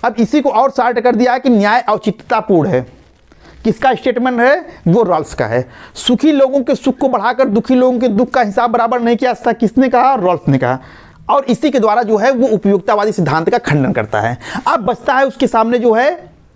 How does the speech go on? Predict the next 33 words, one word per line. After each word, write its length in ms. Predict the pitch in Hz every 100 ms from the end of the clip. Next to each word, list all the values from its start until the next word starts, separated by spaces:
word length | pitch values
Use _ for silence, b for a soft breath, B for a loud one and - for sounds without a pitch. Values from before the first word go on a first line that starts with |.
| _ B B
वो 140 | 214
समझौतावादी 640 | 269 247 196 214 190 143 135
मॉडल, 300 | 127 123 139 208 B
और 160 | 277 -
इसी 320 | 254 - 339 320
मॉडल 440 | 202 196 220 294
का 160 | 202 185
friends 460 | - 160 262 294
वो 240 | 262 170 190
अपने 460 | 185 - 202 247
न्याय 300 | 220 180 208
सिद्धांत 480 | - 156 104 165 170
में 120 | 208
प्रयोग 320 | 214 160 160
करता 240 | - - 117
है। 260 | 104 113 - B B 175 -
इसी 240 | 233 330 349
तर्क 460 | 349 302 320 -
प्रणाली 340 | 208 175 170 165
का 320 | 170 226 302 B 143
जो 200 | 131 247
समझौतावादी 840 | 226 202 185 254 247 226 254 262
विचारकों 760 | 214 190 185 156 185 180 180 269
ने 100 | 254
किया 240 | - 185
था, 280 | - 226 208
प्राकृतिक 540 | - 220 190 196 226
अवस्था 260 | 196 - 185
की 100 | 190
जो 80 | 180
कल्पना 340 | 160 - 196
की 140 | 185 147
थी, 220 | 160